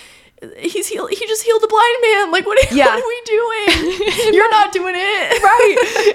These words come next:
Speaker 2: In my notes on, in chapter eight, we'll get there, but I literally wrote, "The amount of times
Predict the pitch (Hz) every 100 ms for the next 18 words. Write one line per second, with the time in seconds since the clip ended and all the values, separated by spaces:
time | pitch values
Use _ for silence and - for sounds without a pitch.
0 | - 370 381 427 427 349 220 302 262 -
1 | 233 196 151 254 277 220 247 220 196 196
2 | 214 208 196 208 202 190 208 196 202 208
3 | 226 254 240 180 170 180 - - - -
4 | 220 180 170 165 226 415 240 202 175 180
5 | 240